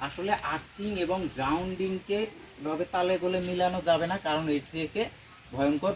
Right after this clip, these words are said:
বিপদ হতে পারে। এই বিষয়টি আজকে উপস্থাপনা করব এবং ফেজ টোটালি ট্রান্সফরমার সম্পর্কে বিভিন্ন ধরনের দক্ষতা এই ভিডিওতে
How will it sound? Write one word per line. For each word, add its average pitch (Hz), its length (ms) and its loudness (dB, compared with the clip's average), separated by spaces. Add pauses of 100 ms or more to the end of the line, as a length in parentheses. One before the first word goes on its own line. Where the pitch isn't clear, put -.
(100)
বিপদ 208 340 4
হতে 151 160 -2
পারে। 147 280 2 (320)
এই 170 140 0
বিষয়টি 190 420 0
আজকে 190 200 -2
উপস্থাপনা 160 800 -2
করব 139 380 -2 (380)
এবং 170 240 -2 (200)
ফেজ 202 280 2 (480)
টোটালি 180 500 0 (360)
ট্রান্সফরমার 196 680 0 (100)
সম্পর্কে 185 520 0 (440)
বিভিন্ন 180 360 2
ধরনের 185 400 -2
দক্ষতা 147 580 0
এই 165 220 0
ভিডিওতে 160 540 -4